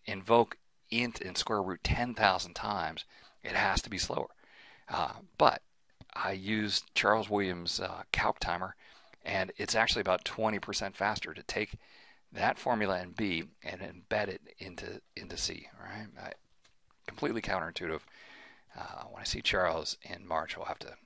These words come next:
ask him about that and, uh, see what he thinks. So right here, we'll take that B two and I'll paste in the formula. I don't need the hashtag anymore.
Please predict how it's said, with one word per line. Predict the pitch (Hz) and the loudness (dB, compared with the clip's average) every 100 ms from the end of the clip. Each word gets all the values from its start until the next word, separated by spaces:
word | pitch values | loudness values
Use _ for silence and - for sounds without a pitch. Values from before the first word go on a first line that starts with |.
| _ - | _ -12
ask | - 98 - | -4 -2 -2
him | |
about | - - 90 | -6 -10 -6
that | - - | -6 -6
and, | - - - _ _ | -10 -20 -20 _ _
uh, | 123 - | -20 -10
see | - - | -8 -8
what | - | -12
he | - | -16
thinks. | - - | -8 -8
So | - | -6
right | 92 | -6
here, | 98 95 - - - - - _ | -2 -2 -2 -18 -20 -20 -20 _
we'll | - | -8
take | - 98 | -4 0
that | 87 - | -2 0
B | 98 | -4
two | 90 - 131 135 113 - - | -2 -2 -2 -4 -12 -20 -20
and | - | -18
I'll | - - | -12 -6
paste | - - 92 | -4 -4 -6
in | 82 | -12
the | |
formula. | - 127 131 135 104 | -4 -4 -2 -6 -10
I | |
don't | 90 87 | -10 -10
need | 82 | -8
the | - | -2
hashtag | - 101 - 117 113 107 | 4 4 4 2 2 2
anymore. | 104 107 107 98 | -4 -4 -4 -6